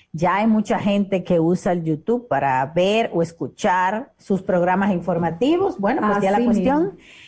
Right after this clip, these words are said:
Speaker 1: está en YouTube. Suscríbanse y pónganle algún me gusta o hasta no me gusta. Pero bueno, el asunto es para que más personas se enteren de que estamos ya en YouTube.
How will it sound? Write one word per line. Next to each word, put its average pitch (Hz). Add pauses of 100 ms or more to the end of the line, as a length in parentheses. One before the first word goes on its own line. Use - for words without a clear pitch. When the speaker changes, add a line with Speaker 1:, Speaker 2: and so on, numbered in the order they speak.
(160)
Speaker 1:
está 262
en 247
YouTube. 240
Suscríbanse 339 (240)
y 247
pónganle 240
algún 202
me 262
gusta 247
o 156
hasta 175
no 196
me 233
gusta. 214
Pero 160
bueno, 180
el 165
asunto 196
es 202
para 180
que 170
más 202
personas 240 (200)
se -
enteren 208 (260)
de 185
que 180
estamos 180
ya 226
en 180
YouTube. 220